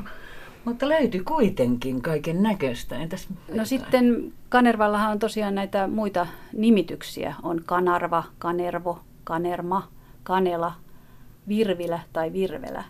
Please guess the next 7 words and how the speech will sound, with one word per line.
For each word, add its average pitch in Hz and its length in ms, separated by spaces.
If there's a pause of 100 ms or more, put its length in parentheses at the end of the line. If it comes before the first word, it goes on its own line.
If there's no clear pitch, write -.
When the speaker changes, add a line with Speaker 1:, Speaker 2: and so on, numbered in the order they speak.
(160)
Speaker 2:
Eli 170 240 (180)
tämänkin 175 400
alkuisia 160 500
paikan - 360
nimiä - 280 (200)
löytyy - 500
nimiarkistosta. - 880